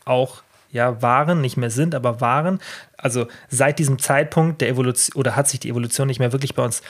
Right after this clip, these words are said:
fortentwickelt. Das heißt, der Körper hat sich seit diesem Zeitpunkt nicht mehr so sehr verändert. Und das ist eigentlich so ein natürlicher Körperfettanteil. Und dann stellt sich halt die Frage, okay,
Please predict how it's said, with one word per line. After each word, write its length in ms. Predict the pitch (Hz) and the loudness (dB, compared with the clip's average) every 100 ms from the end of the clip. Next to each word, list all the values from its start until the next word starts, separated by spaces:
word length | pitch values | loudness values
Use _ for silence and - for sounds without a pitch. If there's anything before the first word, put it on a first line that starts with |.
| - | -14
fortentwickelt. 640 | - 151 160 165 156 170 139 | 0 2 4 2 2 0 -2
Das 100 | - | -2
heißt, 140 | 117 | -2
der 80 | 131 | -2
Körper 220 | - 139 | 0 0
hat 100 | 131 | -2
sich 180 | 127 - | -2 -4
seit 260 | - 135 | 0 2
diesem 220 | 135 127 123 | 2 -2 0
Zeitpunkt 380 | - 147 135 | 0 0 0
nicht 160 | 135 - | -4 -2
mehr 160 | 135 120 | -2 0
so 200 | 135 135 | 0 0
sehr 260 | 120 123 | 2 -2
verändert. 600 | 113 120 143 185 151 160 - - - | -2 -6 -2 0 2 0 -4 -14 -10
Und 240 | - 135 131 | -4 -2 0
das 120 | 220 | 0
ist 140 | 214 | 0
eigentlich 320 | 190 170 175 - - | -2 -2 -2 -4 -12
so 140 | - 139 | -4 0
ein 60 | |
natürlicher 580 | 139 120 165 170 143 135 | 0 2 2 2 2 -2
Körperfettanteil. 720 | - 143 127 - 120 120 - | 0 0 0 -4 -6 -6 -4
Und 120 | 123 | -2
dann 100 | 123 | -2
stellt 220 | 123 165 156 | 0 0 0
sich 80 | |
halt 100 | 143 | -2
die 40 | 127 | -2
Frage, 220 | - 165 | 0 0
okay, 300 | 160 220 156 | 0 -2 -4